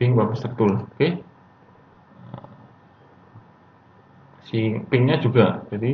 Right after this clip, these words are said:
satu, dua, tiga, empat, lima, enam, tujuh, tujuh setoran, tujuh setoran, ya. Nah, tujuh setoran, pastikan tujuh setoran dengan format ini.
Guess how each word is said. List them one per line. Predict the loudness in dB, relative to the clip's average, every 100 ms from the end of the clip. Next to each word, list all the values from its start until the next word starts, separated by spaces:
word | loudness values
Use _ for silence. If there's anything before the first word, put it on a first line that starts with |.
| -4
satu, | -6 -4 -4
dua, | -2 2 2 0
tiga, | -6 -8 -8
empat, | -4 -4 -2
lima, | -2 -2 0
enam, | 0 0
tujuh, | 0 0 -2 -4 -16 -20 -20 -20 _ -4
tujuh | -4 0 4 4 4
setoran, | 2 -4 -2 0 4 2 2
tujuh | -2 -4 0 2 2
setoran, | 0 -4 -2 0 0 0 -6 -6 -6 -8 -10 -16 -6 -4 -4
ya. | 0 2 4 2 -2 -18 -20 -20 _ _ _ -10
Nah, | -2 -2 0
tujuh | -2 -4
setoran, | -2 0 2 2 2 0 -4 -8 -16 -16 -20 -20 -20 -20 -20
pastikan | -14 -6 -4 -2
tujuh | -4
setoran | -4 0 2 0 0
dengan | -2 2
format | 2 4 0 0
ini. | -2